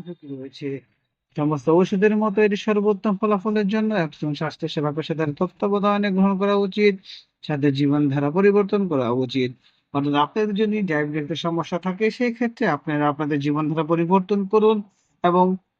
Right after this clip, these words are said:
একজন পেশাদার স্বাস্থ্যকর্মীর উপদেশ নিয়ে এই মেডিসিন সেবন করুন।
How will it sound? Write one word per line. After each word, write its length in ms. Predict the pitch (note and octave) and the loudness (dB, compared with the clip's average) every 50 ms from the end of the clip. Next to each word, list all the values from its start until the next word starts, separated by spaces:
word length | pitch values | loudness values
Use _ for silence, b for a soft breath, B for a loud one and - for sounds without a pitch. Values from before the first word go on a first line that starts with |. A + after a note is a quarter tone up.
| _ _ _ _ _ _ _ _ _ _ - | _ _ _ _ _ _ _ _ _ _ -4
একজন 300 | D3 D3 C#3 E3 D#3 C#3+ | -4 -2 0 0 0 0
পেশাদার 520 | C3 E3 G3 F#3+ - A#3 G#3+ G#3+ A#3 A#3 A3+ | 0 0 0 0 2 0 2 4 2 2 2
স্বাস্থ্যকর্মীর 1040 | - - C#3+ C3+ - - - D#3+ D#3 - - F3+ F3+ E3+ F3 F3 F3 F3 F3 F3 E3 _ _ _ _ - - | 0 -2 -4 -6 -6 -6 -6 -6 -4 0 2 2 4 4 4 4 4 4 4 2 0 _ _ _ _ -8 -8
উপদেশ 480 | F3 E3+ G#3+ G#3+ G3 G#3+ G#3+ F#3+ - - - | -2 0 2 2 2 2 0 -2 -4 -2 0
নিয়ে 180 | A3 G#3+ G#3+ | 0 0 0
এই 140 | - D3+ D#3 | 0 0 0
মেডিসিন 440 | D3+ E3 E3+ F3+ F3+ - F#3+ G3 G3 | 2 4 4 4 2 2 2 2 2
সেবন 380 | F3+ - C#3+ B2 C3 B2+ B2+ | 2 0 -2 -2 -2 -4 -4
করুন। 400 | A#2+ B2 C3 B2 B2 B2 B2 C3 | -4 -4 -4 -2 -2 -2 -4 -4